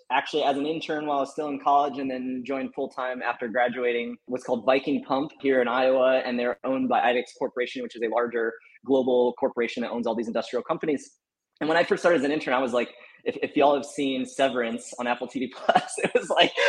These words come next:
I don't wanna make it sound that aggressive, but it was like, I was in this room, like, cutting out pictures and, like, formatting data sheets. And it was like, you know, in a way, kind of the lowest of lows for design, but you gotta start somewhere. And I am so grateful for that experience of just, like,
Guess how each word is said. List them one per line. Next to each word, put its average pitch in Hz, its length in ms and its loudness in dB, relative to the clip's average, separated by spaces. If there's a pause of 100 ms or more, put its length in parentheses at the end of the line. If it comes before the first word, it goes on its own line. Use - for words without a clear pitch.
(160)
I 208 60 10
don't 226 100 6
wanna 214 120 -2
make 196 160 -2
it 180 100 -4
sound 165 200 -2
that 160 120 2
aggressive, 151 460 -6
but 160 80 -8
it 160 60 -6
was 139 100 -14
like, 143 260 -2
I 147 60 0
was 151 160 -6
in 170 100 -6
this 165 160 -14
room, 147 160 -6
like, 127 120 -8 (100)
cutting 147 220 -4
out 131 100 -2 (100)
pictures 135 600 -8 (240)
and, 135 140 2
like, 123 160 2 (120)
formatting 156 440 2
data 139 240 4
sheets. 131 360 -4
And 135 80 -2
it 160 80 -2
was 180 140 -2
like, 135 240 4 (500)
you 233 80 0
know, 151 140 4
in 165 120 2
a 180 60 8
way, 175 300 6
kind - 220 -8
of 156 80 -6
the 139 40 2
lowest 147 400 2
of 127 80 -6
lows 139 440 -2
for 123 160 -8
design, 143 500 -2
but 147 140 -8
you 170 120 -6
gotta 190 240 -4
start 160 300 0
somewhere. 175 460 2
And 160 100 4
I 160 80 2
am 151 140 -4
so 151 240 0
grateful 143 420 -6
for 139 100 -8
that 131 140 0
experience 143 580 -4
of 131 180 0
just, 123 220 -4
like, 120 160 0